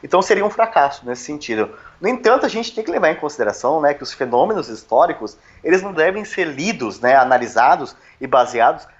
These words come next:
a partir apenas por conta dessas vitórias e fracassos, ou enfim, em torno de, de fatos, ou, no caso da história política, em torno de processos eleitorais. A gente deve levar em consideração também o plano das ideias.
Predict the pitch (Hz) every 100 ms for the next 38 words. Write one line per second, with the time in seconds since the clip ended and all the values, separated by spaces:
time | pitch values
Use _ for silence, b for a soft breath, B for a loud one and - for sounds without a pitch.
0 | b 143 196 190 - 208 113 113 135 151
1 | 143 _ 170 170 180 190 170 170 180 143
2 | 123 - 120 147 139 - 120 - 117 117
3 | 139 151 123 135 135 135 113 B 143 143
4 | 151 151 151 143 139 139 135 139 147 135
5 | 127 - 123 - 120 120 127 120 127 123
6 | 131 123 - - B B 139 147 135 -
7 | 147 147 143 - 160 156 208 202 131 101
8 | - - b b 113 113 139 - 139 185
9 | 185 143 147 - 147 - 123 117 - 143
10 | 143 170 190 180 202 214 254 240 123 95
11 | 90 -